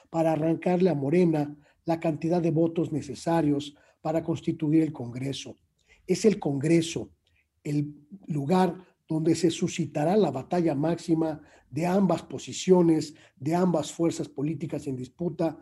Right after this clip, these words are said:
para dos mil veinticuatro. Y es un hecho que en las próximas semanas, quienes estamos atentos a estos asuntos, veremos muchísimas, muchísimas más movilizaciones políticas en torno de las candidaturas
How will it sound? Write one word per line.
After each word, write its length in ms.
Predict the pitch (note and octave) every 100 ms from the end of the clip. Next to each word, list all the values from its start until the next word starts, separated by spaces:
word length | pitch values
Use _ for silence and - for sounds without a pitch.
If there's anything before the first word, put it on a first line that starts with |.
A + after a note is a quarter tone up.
| - _
para 160 | D3+ C#3+
dos 200 | C3+ C3
mil 160 | D3+
veinticuatro. 760 | D3 C3+ C3+ - C#3 B2+ - A2 _ _ -
Y 100 | C#4+
es 120 | -
un 140 | F#3
hecho 320 | D3+ - G3+ - - _ _ _
que 100 | -
en 60 | B2+
las 140 | A2+
próximas 540 | - F3+ F#3 F3 C#3+ C3
semanas, 640 | B2+ D#3+ E3+ E3 D#3+ - _ _ _
quienes 420 | C#3+ C3+ C3+ C3+
estamos 460 | C3+ - F#3 F#3+ -
atentos 560 | - F#3+ G3 F#3+ D3+
a 100 | C3+
estos 300 | E3+ E3+ D3+
asuntos, 680 | C3+ - G3 F#3+ F3+ E3+ - _ - _
veremos 600 | C#3 E3 F#3+ F#3+ F#3 - -
muchísimas, 1080 | D#3 E3+ E3 - G#3 F#3+ F3+ D3 B2 - _ _ -
muchísimas 760 | F3 F3+ A3+ G#3+ G3+ D#3+ D3 E3
más 300 | E3 E3 - _ _ -
movilizaciones 840 | C#3+ D#3 D3+ - - F3 F3+ -
políticas 800 | - C#3 F3 F#3 C3+ E3 D#3+ - _ - -
en 220 | D#3 D#3
torno 280 | - F#3+ F#3+
de 80 | E3+
las 160 | D#3
candidaturas 920 | - D3 C3+ C3+ B2+ - F#3 D3+ C3